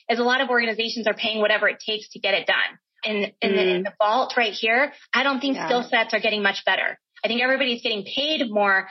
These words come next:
Speaker 1: but I don't think that the skill set has grown commensurately with the pay.
Speaker 2: Mm-hmm.
Speaker 1: Right? We've just been in this dog eat dog, really high talent war where everybody's winning with dollars. But I don't know. Most of the people I interview, I don't know if this is true for all of you,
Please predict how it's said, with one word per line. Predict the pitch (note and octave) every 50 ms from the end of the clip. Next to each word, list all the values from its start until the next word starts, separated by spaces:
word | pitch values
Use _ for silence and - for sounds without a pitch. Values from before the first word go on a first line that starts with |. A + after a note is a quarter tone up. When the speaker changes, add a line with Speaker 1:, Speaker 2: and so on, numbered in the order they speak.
| - - -
Speaker 1:
but | A3+ A3
I | A#3
don't | B3 B3+ B3 - -
think | - C4 B3+ B3 A#3 B3 -
that | A3 G#3 G3+ F#3+ - -
the | G#3 F#3+
skill | - - - C4+ C4 B3+
set | A#3+ - B3 F#3+ G3
has | G3 G3 F#3+ - -
grown | G3+ G#3+ A3 G#3+ G#3+ G#3 G3
commensurately | G3+ - G#3 G#3 G#3 G3+ G3+ G3+ - G3+ F#3+ - - F#3+ F#3 F3+
with | F#3 F#3
the | - -
pay. | - - - A3+ G3+ D#3+ - - - _ _ _ _ _ _ _ A#3
Speaker 2:
Mm-hmm. | F#3+ F3+ E3+
Speaker 1:
Right? | E3+ - G3+ E3 D#3+
We've | - - -
just | - A#3 A#3 A3+ A3 - -
been | - A3+ G#3+
in | G#3 G3+ G3
this | F#3+ F#3 - -
dog | - G#3 G#3 G3+ G3+
eat | G#3 G3+ F#3+ -
dog, | G3+ F#3+ F#3+ F#3+ F#3 F#3 F#3 - - - -
really | F#3+ G3+ G3 G3 G3 G3 F#3+
high | - - G3+ G3 F#3+ F#3+ - -
talent | G3 F#3+ G3 G3 F#3 -
war | F3 F#3 F#3 F#3 F3+ E3+ F3 F3 E3+ - - - _ -
where | G#3+ -
everybody's | - G3 G3 G#3 G3+ G#3 G3 G3 F3+ -
winning | F#3+ G3 G3 G3 G3 F#3
with | F3+ F3 E3+ -
dollars. | F#3 F3 F3 E3+ E3+ - A2+ - - - - - - _ _ _ _ _ _ -
But | G3+
I | G3+ G3+ G#3+
don't | A3+ A#3
know. | A#3 A3+ G#3
Most | G3 G3+ G#3 G#3 - -
of | A#3+
the | A#3
people | A#3 - A#3 A#3 A3
I | G#3+ A3
interview, | A3+ G#3 G3 F3 F#3 F3+
I | F3 F3
don't | F#3 F#3+ F#3+
know | F#3
if | F#3 -
this | G3+ F#3+ - -
is | - -
true | - G#3+ G3+ G3+
for | G#3 G3+
all | G3+ G3+
of | G3 G#3
you, | A3 A3 G#3 F#3+